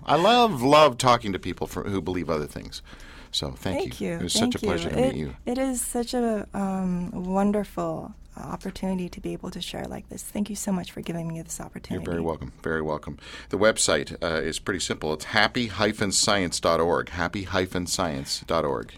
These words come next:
Speaker 2: Can I mention that
Speaker 1: Yes.
Speaker 2: we actually have a seminar happening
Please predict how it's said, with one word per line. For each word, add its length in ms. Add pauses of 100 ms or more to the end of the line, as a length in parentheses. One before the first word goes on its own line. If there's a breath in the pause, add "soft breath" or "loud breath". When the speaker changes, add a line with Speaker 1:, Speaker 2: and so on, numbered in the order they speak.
Speaker 2:
Can 220
I 180
mention 640
that 420
Speaker 1:
Yes. 160
Speaker 2:
we 60
actually 340
have 200
a 60
seminar 500
happening 760